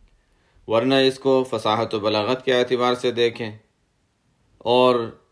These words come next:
مختلف اس میں جو نکات بیان کیے گئے اس اعتبار سے دیکھیں تو بہت کچھ ہے اور بڑے عجیب عجیب باتیں ہیں جو اس بارے میں مفسرین نے لکھی ہیں۔ مستقلاً صرف سورہ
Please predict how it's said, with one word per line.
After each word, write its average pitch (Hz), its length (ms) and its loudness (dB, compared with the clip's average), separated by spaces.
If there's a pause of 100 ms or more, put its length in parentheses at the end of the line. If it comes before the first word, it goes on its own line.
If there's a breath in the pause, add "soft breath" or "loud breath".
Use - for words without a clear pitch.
(760)
مختلف 127 540 0
اس - 180 -6
میں 120 120 -4
جو 117 140 0
نکات 113 520 -2
بیان 120 320 -2
کیے 117 260 -4
گئے 113 80 -4
اس 113 240 -4
اعتبار 120 420 0
سے 120 160 -2
دیکھیں 107 400 -6 (1000)
تو 123 100 -10
بہت 113 340 -4
کچھ 123 260 -4
ہے 107 80 -2
اور 101 160 -2
بڑے 104 400 -4 (200)
عجیب 110 300 -4
عجیب 104 260 -4
باتیں 98 340 -6
ہیں 104 120 -6
جو 95 100 -4
اس 95 140 -2
بارے 92 240 -6
میں 95 80 -6
مفسرین 90 480 -10
نے 85 120 -10
لکھی 78 240 -14
ہیں۔ 71 120 -16 (1900)
مستقلاً 135 800 0
صرف 135 240 -2
سورہ 131 240 0